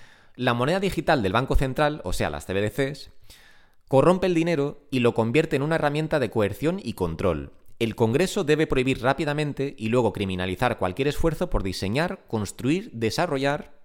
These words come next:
probar o establecer una C B D C". Estos son comentarios del tal Davidson. Bueno, pues, eh, oye, me alegro por este hombre porque está haciendo, o sea, en su puesto que tiene político, eh,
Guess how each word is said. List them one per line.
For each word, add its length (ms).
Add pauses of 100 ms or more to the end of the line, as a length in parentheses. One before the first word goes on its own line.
probar 500
o 100
establecer 520
una 160
C 120
B 100
D 80
C". 320
Estos 220
son 100
comentarios 480
del 160
tal 240
Davidson. 600 (1160)
Bueno, 240
pues, 400
eh, 760
oye, 240 (1700)
me 200
alegro 260
por 140
este 180
hombre 180
porque 200
está 140
haciendo, 760
o 80
sea, 160
en 80
su 180
puesto 320
que 80
tiene 240
político, 720
eh, 460